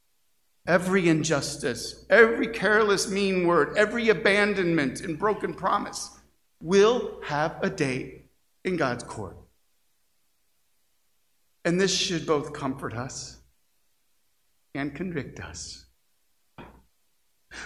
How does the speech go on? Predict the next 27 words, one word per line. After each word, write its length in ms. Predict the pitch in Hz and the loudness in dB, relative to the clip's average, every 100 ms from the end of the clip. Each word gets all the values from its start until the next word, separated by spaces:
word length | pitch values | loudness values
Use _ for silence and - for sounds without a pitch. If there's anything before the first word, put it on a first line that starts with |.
| - | -6
We 120 | 226 | -2
want 220 | 233 233 | 0 2
God's 200 | 180 156 | 2 0
justice 480 | 147 185 165 175 160 | 0 0 0 -2 -4
for 240 | - 160 151 | -2 2 4
others, 400 | 170 180 143 123 | 4 4 0 -2
but 140 | 160 | -4
we 100 | 139 | -4
hope 320 | 127 165 196 | -4 -6 -8
he 80 | - | -10
stays 460 | - - 151 180 170 | -10 -6 -6 -6 -6
away 340 | 147 156 147 | -4 -4 -4
from 220 | 147 131 | -6 -2
us. 460 | 131 98 - - - _ _ _ _ _ _ _ _ _ _ _ _ _ _ _ _ _ _ _ _ _ | 0 -2 -8 -14 -18 _ _ _ _ _ _ _ _ _ _ _ _ _ _ _ _ _ _ _ _ _
There's 140 | 147 139 | -8 -4
a 40 | |
bumper 280 | 147 156 165 | -2 -2 -2
sticker 360 | - 139 120 120 | -4 -4 -4 -6
that 80 | |
says, 180 | 123 120 | -6 -8
"Jesus 420 | - 220 330 330 | -4 -2 -2 -4
is 140 | 220 196 | -4 -6
returning. 720 | 214 180 247 196 117 92 - - _ - | -6 -2 -2 -2 -4 -10 -16 -20 _ -4
Try 160 | 160 | -2
to 60 | 170 | -2
look 200 | 175 139 | -6 -2
busy." 460 | 175 127 92 - | -4 -2 -8 -12